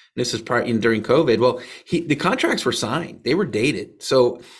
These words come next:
you know, price of the, price of the denim was X. We, pr-, you know, we bid the work, we got the work. You know, they go back and get the denim now. covid's been, you know, covid took a, took hold.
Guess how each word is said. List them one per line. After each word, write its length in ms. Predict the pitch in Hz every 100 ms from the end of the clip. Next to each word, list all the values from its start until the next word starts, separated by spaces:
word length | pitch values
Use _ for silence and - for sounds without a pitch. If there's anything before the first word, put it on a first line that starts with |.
| _ -
you 80 |
know, 140 | 139 131
price 400 | 127 160 180 175
of 60 |
the, 80 | 156
price 340 | - 143 156 160
of 60 |
the 60 | 131
denim 280 | 143 151 143
was 140 | 123
X. 640 | - 127 151 - - - -
We, 140 | 127
pr-, 280 | 113 - -
you 120 | 123
know, 100 | 117
we 100 | 117
bid 240 | 101 139 139
the 80 | 127
work, 460 | 123 143 190 -
we 120 | 120 113
got 240 | 123 131
the 160 | 117 110
work. 400 | 117 147 - - _ - - - _ _
You 100 | 143
know, 140 | 131
they 100 | 131
go 140 | 151 170
back 300 | 143 147 139
and 100 | 127
get 140 | 143
the 60 | 110
denim 360 | 131 175 185
now. 320 | 113 95 95 123
covid's 440 | 139 139 135 117
been, 260 | 120 113 101 - -
you 120 | 131
know, 120 | 104
covid 360 | 104 147 160 -
took 200 | 123 120
a, 20 |
took 360 | - - 123 -
hold. 440 | 117 101 117